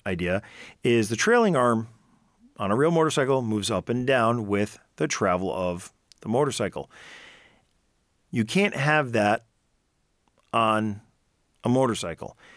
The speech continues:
unless you have a hardtail, and you're not gonna use a hardtail in a military application. This is where the Silver Mirage is actually better because it mounts the sidecar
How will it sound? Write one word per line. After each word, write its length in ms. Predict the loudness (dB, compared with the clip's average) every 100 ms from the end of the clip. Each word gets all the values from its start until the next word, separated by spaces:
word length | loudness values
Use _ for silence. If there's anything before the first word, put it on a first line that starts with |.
| -20 -14 -2
unless 260 | 0 2
you 80 | 2
have 140 | 2
a 60 | 2
hardtail, 440 | 2 0 -2 -8 -4
and 120 | 0
you're 120 | 2
not 180 | 2 0
gonna 140 | -2 -2
use 200 | 0 0
a 60 |
hardtail 680 | 0 0 0 0 0 0 0 _ _ _ _ _ _ _ _ -20 -20 _ -4
in 100 | 0
a 40 |
military 560 | 2 2 0 0 0 2
application. 720 | 0 -2 -4 0 2 0 -4 -16 _ _ -20 _ _ _ _ _ _ -12
This 280 | -2 0 2
is 120 | 0
where 540 | 2 4 6 4 2 -2
the 120 | -4
Silver 260 | 0 0 0
Mirage 400 | 2 4 4 2
is 100 | 0
actually 360 | 0 0 -4
better 320 | -2 0 0 0
because 380 | -2 -2 -2
it 60 | 0
mounts 320 | 0 0 0
the 80 | -2
sidecar 640 | 0 0 0 -2 -2 -2